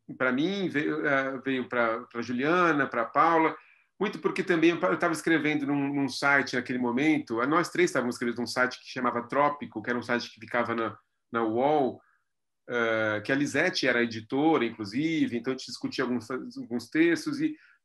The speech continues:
e acho que mu-, muito pela, talvez pela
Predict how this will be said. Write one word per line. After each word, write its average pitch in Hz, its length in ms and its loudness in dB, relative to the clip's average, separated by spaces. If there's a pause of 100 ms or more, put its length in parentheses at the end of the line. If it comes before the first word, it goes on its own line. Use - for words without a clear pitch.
(140)
e 160 80 0
acho 160 140 0
que 175 80 -4
mu-, 170 240 -4
muito 175 340 -2
pela, 131 540 2
talvez 135 240 -4
pela 147 440 0